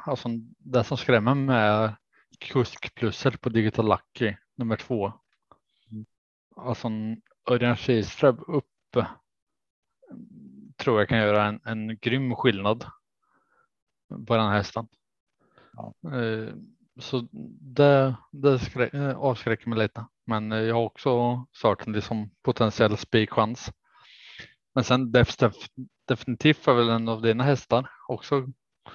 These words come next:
Speaker 2: Mm.
Speaker 1: Kuskbyte nu, eh, och en procent bara. Och sen, eh, Profit-, Profit-, <laughs> Profinitiv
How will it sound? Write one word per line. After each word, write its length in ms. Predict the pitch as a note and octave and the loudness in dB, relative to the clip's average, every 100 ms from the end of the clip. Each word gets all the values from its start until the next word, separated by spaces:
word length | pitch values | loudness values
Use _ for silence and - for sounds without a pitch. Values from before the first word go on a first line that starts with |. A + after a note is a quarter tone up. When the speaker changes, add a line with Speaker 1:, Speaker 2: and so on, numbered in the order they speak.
| - - - - - | -20 -18 -18 -18 -16
Speaker 2:
Mm. 120 | C3+ | 0
Speaker 1:
Kuskbyte 640 | C#3+ - - C3+ A2+ - | 2 2 2 4 4 4
nu, 160 | A2+ A2+ B2 - - - | 2 2 0 -6 -16 -8
eh, 280 | B2+ A2+ A#2 - | -4 -2 -2 0
och 120 | B2 | 0
en 160 | A2+ A2 | 0 -2
procent 520 | A#2 A#2+ D3 C#3 - | -4 0 0 0 0
bara. 260 | B2 A#2 A2 _ _ _ _ _ _ _ _ _ _ _ _ _ - | 2 2 -4 _ _ _ _ _ _ _ _ _ _ _ _ _ -14
Och 140 | A#2+ | -4
sen, 300 | B2 A2+ A2+ | -2 -2 0
eh, 280 | A2+ A2+ A2 - | 0 0 0 0
Profit-, 840 | B2+ - B2+ - C3+ B2+ - - _ _ _ | -2 0 -6 -4 0 0 0 -20 _ _ _
Profit-, 380 | C#3 - C3 A#2+ _ _ _ | -6 -4 -6 -8 _ _ _
<laughs> 380 | - - - - | -2 -2 -4 -6
Profinitiv 580 | - C#3 C#3 A#2+ D3 | 0 2 2 2 4